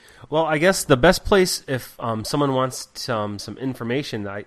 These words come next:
I think your website is the, the best place to reach you, right? Happy herbalist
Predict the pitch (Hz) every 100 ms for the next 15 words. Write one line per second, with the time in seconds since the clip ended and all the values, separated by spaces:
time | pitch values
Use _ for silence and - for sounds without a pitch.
0 | _ _ _ - 175 156 117 165 - 120
1 | 101 - - 107 98 - _ 117 104 113
2 | - 113 - 117 - 98 98 - _ _
3 | - - 120 117 117 117 113 120 117 -